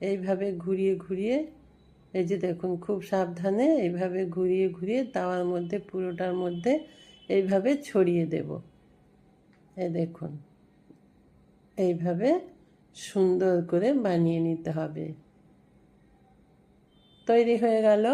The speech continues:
আমাদের ধোসা। একটু উপকরণগুলো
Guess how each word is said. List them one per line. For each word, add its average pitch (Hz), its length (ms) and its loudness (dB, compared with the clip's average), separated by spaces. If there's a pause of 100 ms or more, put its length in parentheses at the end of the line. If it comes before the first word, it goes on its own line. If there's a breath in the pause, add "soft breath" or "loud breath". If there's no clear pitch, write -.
(140)
আমাদের 196 420 -2 (280)
ধোসা। 208 420 2 (1700)
একটু 240 280 2 (140)
উপকরণগুলো 226 720 2